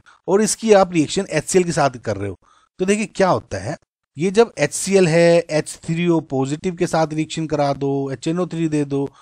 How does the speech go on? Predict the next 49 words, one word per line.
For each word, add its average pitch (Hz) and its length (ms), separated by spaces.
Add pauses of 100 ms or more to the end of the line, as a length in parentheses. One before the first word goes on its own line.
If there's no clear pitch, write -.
(300)
so 208 120
सेम 208 300
ही 160 80
basically 123 600
एसिडिक 185 400
कंडीशन 151 420
होनी 101 160
चाहिए। - 200 (220)
तो 135 100 (100)
इसमें 208 320
क्या 165 200
होता 104 320
है 98 240 (360)
कि 220 180 (420)
कुल 220 160
मिला 123 240
के 185 200 (100)
ये 170 180
जो 214 140
बॉन्ड 175 300
है 110 200 (300)
इस 185 160
सी - 300
डबल 185 220
बॉन्ड 175 260
O 131 300
का 190 60
और 165 260
N 139 140
का, 139 100
ये 139 220
बॉन्ड 170 280
ब्रेक 143 260
हो 113 80
जाता - 280
है, - 60 (340)
ठीक - 100
है? - 80 (160)
जब 151 180
ये 208 180
बॉन्ड 208 260
ब्रेक 160 220
होगा 104 360 (360)
तो 165 80
देखिए 202 240
क्या 190 180
होता 113 280
है 165 140
कि 190 260